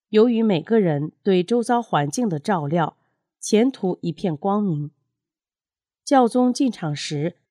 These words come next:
乘坐白色敞篷座车绕行体育场，然后坐在儿童身旁，聆听他们的提问。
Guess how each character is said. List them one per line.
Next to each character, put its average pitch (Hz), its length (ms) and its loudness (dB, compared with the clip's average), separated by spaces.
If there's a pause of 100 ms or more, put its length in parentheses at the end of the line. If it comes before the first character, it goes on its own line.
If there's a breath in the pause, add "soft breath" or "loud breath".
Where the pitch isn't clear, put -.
(120)
乘 214 220 0
坐 269 120 2
白 175 280 0
色 202 340 0
敞 160 240 -8
篷 160 160 -6
座 220 220 0
车 170 380 -4 (280)
绕 208 220 4
行 165 320 -4
体 - 180 -6
育 202 140 -2
场， - 320 -8 (680)
然 175 200 2
后 190 280 2
坐 262 200 -2
在 196 160 0
儿 160 260 -2
童 160 220 -6
身 247 260 -4
旁， 156 380 -10 (340)
聆 185 240 0
听 180 300 -2
他 233 220 -4
们 196 120 -2
的 165 120 -4
提 - 360 -12
问。 170 240 -2